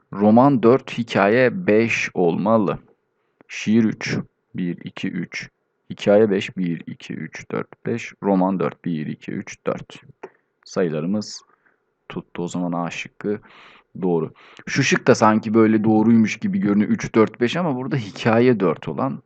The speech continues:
hikayenin en fazla olması lazım. Bu tür şeylere de dikkat edin.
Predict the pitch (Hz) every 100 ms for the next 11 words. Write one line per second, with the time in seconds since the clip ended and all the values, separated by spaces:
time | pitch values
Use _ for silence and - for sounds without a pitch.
0 | - - 85 101 101 101 92 82 - 65
1 | 69 - 76 92 117 107 - 107 - -
2 | - - - - - 107 98 87 92 123
3 | - - 113 101 82 78 123 139